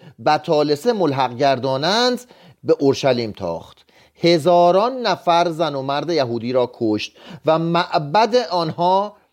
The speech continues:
مورد بی‌حرمتی قرار گرفت و آن را غارت کرد. قربانگاه طلای آن را ربوده و ثروت و گنج‌های آن را ضبط نمود. منلاوس را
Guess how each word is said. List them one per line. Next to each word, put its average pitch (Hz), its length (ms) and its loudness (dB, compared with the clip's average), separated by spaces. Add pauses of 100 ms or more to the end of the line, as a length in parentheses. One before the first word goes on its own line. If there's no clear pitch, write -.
(200)
مورد 202 580 2 (140)
بی‌حرمتی 143 560 -2
قرار 104 280 -4
گرفت 104 400 -4 (220)
و 135 80 -2
آن 185 260 2
را 233 280 2 (160)
غارت 147 440 2
کرد. 90 380 -16 (500)
قربانگاه 180 760 2 (260)
طلای 214 640 2
آن 180 280 -2
را 175 380 2
ربوده 156 720 0 (240)
و 170 100 2
ثروت 185 680 2
و 247 80 2
گنج‌های 185 680 -2
آن 202 220 -4
را 202 200 2 (200)
ضبط 151 520 2
نمود. 95 420 -12 (400)
منلاوس 202 560 2
را 262 160 2